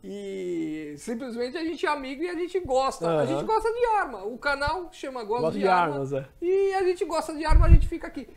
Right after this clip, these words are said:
Speaker 1: Ah, antes de começar as gravações,
Speaker 2: Nossa,
Speaker 1: a gente
Speaker 2: fica aqui horas
Speaker 1: Meu,
Speaker 2: conversando.
Speaker 1: cara, a gente
Speaker 2: Se
Speaker 1: fica
Speaker 2: deixar
Speaker 1: aqui... Se deixar, juro, se deixar, a gente fica aqui, eu, pelo menos uma hora e meia conversando. Antes de... Eu falo, "Vamos gravar?"
Speaker 2: Vamos gravar, que
Speaker 1: "Não,
Speaker 2: senão
Speaker 1: nós vamos sair
Speaker 2: fudeu,
Speaker 1: daqui
Speaker 2: é.
Speaker 1: meia-noite, já são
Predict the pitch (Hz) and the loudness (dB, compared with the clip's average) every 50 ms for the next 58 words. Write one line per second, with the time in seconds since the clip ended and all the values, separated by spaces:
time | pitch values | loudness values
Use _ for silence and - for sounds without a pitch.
0 | - - - 190 208 - - - - 214 330 427 - 392 370 339 285 - 285 254 | -20 -14 -8 -8 -8 -8 -8 -2 2 4 4 4 2 -2 -6 -6 -6 -4 -2 0
1 | 240 214 - 220 202 190 202 202 196 185 180 175 - 180 220 233 220 233 226 220 | 0 0 0 -2 -2 -2 -2 -2 -2 -2 -4 -4 2 6 8 8 8 6 2 0
2 | 233 269 - - 233 - - 240 214 208 214 208 196 208 254 269 254 196 190 196 | 0 0 2 2 2 2 4 4 6 6 6 6 6 4 4 4 4 4 4 4
3 | 185 - 208 190 175 160 214 262 254 - 277 - - 214 196 254 247 226 220 - | 6 6 6 6 6 4 0 -2 -8 -10 -8 -6 -4 -2 4 8 8 10 10 10
4 | - - 214 208 220 240 277 - - - - 349 453 453 440 311 - - - 285 | 8 6 6 6 6 4 2 2 -2 -2 0 0 2 2 0 0 0 -2 -2 0
5 | 302 311 254 165 135 135 139 170 254 277 254 202 160 131 139 - - 214 214 254 | 2 2 2 0 -2 -6 -6 -4 -2 0 0 -2 -2 -4 -8 -12 -14 -10 -8 -8
6 | 233 233 277 269 277 285 277 - 269 - 294 269 - 277 247 - - - 247 269 | -8 -6 -8 -8 -8 -10 -10 -12 -12 -10 -10 -10 -8 -8 -8 -8 -10 -12 -10 -10
7 | 269 269 240 196 - - _ _ _ - - 190 190 - - - 262 302 311 294 | -10 -10 -10 -12 -14 -16 _ _ _ -12 -10 -10 -10 -10 -8 -4 -2 -2 0 0
8 | 302 330 320 339 330 330 330 370 415 427 415 359 339 381 403 359 - - 330 311 | -2 -2 -4 -2 0 0 0 2 0 0 -2 -2 -2 -2 -2 -2 -4 -6 -6 -8
9 | 262 - 330 320 349 453 453 - 415 392 294 240 - 247 247 226 196 175 226 302 | -8 -8 -10 -8 -6 -6 -6 -6 -6 -8 -8 -6 -6 -6 -6 -4 -2 -2 -2 -2
10 | - 381 233 240 226 175 202 262 269 277 269 226 202 226 254 - - 220 294 - | -2 -4 -4 -2 0 2 2 4 6 8 8 8 8 8 6 4 2 0 2 4
11 | - 254 - 370 392 370 381 359 349 - - - - - - 415 440 440 403 370 | 4 4 4 2 2 2 2 4 4 4 4 4 2 2 0 -2 -4 -6 -6 -4
12 | 302 233 233 220 - 247 247 240 | -4 -2 -4 -4 -4 -6 -10 -10